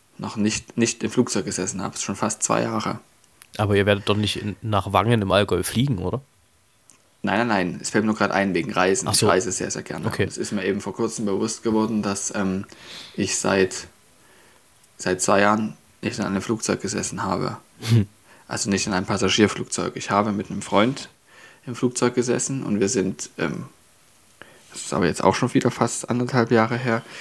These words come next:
Speaker 1: wir sind also in Berlin ein bisschen rumgeflogen, aber im Privatflugzeug, aber ich war lange nicht in einem Verkehrsflugzeug.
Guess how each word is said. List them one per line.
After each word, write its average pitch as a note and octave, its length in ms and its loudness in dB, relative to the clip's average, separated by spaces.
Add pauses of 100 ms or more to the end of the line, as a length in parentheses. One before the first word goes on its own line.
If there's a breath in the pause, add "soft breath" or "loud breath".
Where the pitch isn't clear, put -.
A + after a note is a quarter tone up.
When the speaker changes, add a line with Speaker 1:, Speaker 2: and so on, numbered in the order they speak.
(380 loud breath)
Speaker 1:
wir B2 100 -12
sind A2 220 -4
also F2 400 -2 (100)
in A2 160 -6
Berlin G#2 360 2
ein G#2 100 -4
bisschen F#2+ 260 -4
rumgeflogen, F2 640 0 (140)
aber C3+ 260 0
im F#2+ 140 -8 (180)
Privatflugzeug, G2+ 800 0
aber F#2 160 -2
ich F#2+ 100 -6
war F#2+ 100 2
lange A2+ 300 2
nicht G#2+ 160 0
in A2 60 -6
einem A2 80 -8
Verkehrsflugzeug. - 800 -6